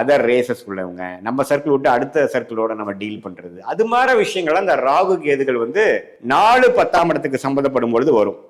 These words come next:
இதே நாலாம் இடத்துல கேது வரும்போது இடம், இடம் சார்ந்த விஷயங்கள், தாயார், தாயார் சார்ந்த விஷயத்திலயும் கொஞ்சம் அக்கறைகள், சில விஷயங்கள் தேவைப்படும். So, இதுதான் வந்து ஆண்டு கிரகத்தின் சஞ்சாரம்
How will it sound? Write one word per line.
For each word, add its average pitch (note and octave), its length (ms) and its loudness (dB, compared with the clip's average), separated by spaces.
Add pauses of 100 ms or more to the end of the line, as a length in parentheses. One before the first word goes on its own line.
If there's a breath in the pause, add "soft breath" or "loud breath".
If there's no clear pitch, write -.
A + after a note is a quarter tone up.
(120)
இதே F#3+ 140 0
நாலாம் F#3 380 4
இடத்துல D#3+ 260 -2
கேது D3+ 240 2
வரும்போது C#3 400 2
இடம், C#3+ 260 2
இடம் C3+ 240 0
சார்ந்த C3+ 280 0
விஷயங்கள், B2 440 -6
தாயார், C3 480 0
தாயார் B2 340 2
சார்ந்த A2+ 260 -4
விஷயத்திலயும் A#2 500 -8
கொஞ்சம் C3+ 280 -4
அக்கறைகள், A#2+ 500 -8
சில G#2+ 200 -16
விஷயங்கள் A2+ 400 -18 (180)
தேவைப்படும். - 400 -4 (120)
So, E3+ 140 -2
இதுதான் A3+ 380 4
வந்து A3 200 4
ஆண்டு A#3 440 6
கிரகத்தின் G#3+ 500 4
சஞ்சாரம் D#3+ 560 2